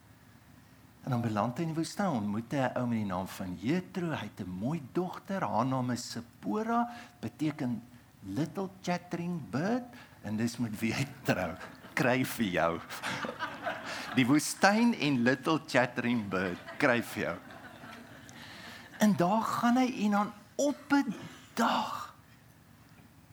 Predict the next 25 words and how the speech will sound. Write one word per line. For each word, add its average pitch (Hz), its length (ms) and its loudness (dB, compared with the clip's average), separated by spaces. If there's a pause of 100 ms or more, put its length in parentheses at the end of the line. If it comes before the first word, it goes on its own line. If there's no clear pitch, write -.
(1700)
dan 247 180 -2
ontmoet 175 460 0
hy 196 140 -8
die 165 220 -4
Here 135 360 -2
en 143 220 -4
dan 160 200 -4
verander 139 880 -8 (440)
sy - 380 -6 (100)
lewe. 82 380 -16 (1000)
Nou, 127 140 0 (200)
dis, 113 380 -4 (760)
as - 140 -2
daar 180 140 2
nou 185 120 0
een 202 220 2
iets - 180 -6
is 143 140 -4
wat 127 220 -4
ek - 100 -12
vanoggend 156 840 -4
wil 139 140 -4
sê, 117 240 -6
dan 104 200 -8
is 87 100 -8